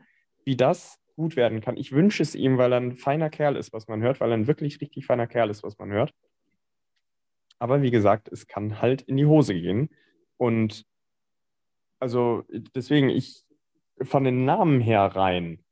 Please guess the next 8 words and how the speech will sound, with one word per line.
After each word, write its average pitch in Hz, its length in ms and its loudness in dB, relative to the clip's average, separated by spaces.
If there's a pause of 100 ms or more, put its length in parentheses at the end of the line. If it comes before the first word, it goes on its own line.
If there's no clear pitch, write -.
(560)
Trainer 127 440 0
wie 110 100 -8
Spieler, 104 680 -2 (140)
sollte 120 420 0
Schwenning 113 500 -2
die 107 100 -2
Pre-Playoffs 104 520 -4
schaffen. 143 560 -4